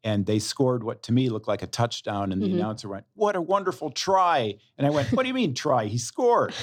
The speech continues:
Speaker 2: <laughs>
Speaker 1: But
Speaker 2: Yeah.
Speaker 1: for, for all those out there, it, when you do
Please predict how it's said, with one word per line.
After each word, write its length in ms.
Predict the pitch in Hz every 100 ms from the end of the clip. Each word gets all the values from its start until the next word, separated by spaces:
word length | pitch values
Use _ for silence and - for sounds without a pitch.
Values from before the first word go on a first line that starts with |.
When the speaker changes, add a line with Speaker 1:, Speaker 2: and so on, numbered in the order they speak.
| 240 -
Speaker 2:
<laughs> 260 | 240 -
Speaker 1:
But 160 | - 120
Speaker 2:
Yeah. 220 | 185 160
Speaker 1:
for, 60 | 131
for 180 | - 139
all 80 |
those 200 | 123 110
out 200 | 117 110
there, 160 | 117 104
it, 200 | 117 110 110
when 180 | 107 113
you 140 | 107 101
do 380 | - 123 113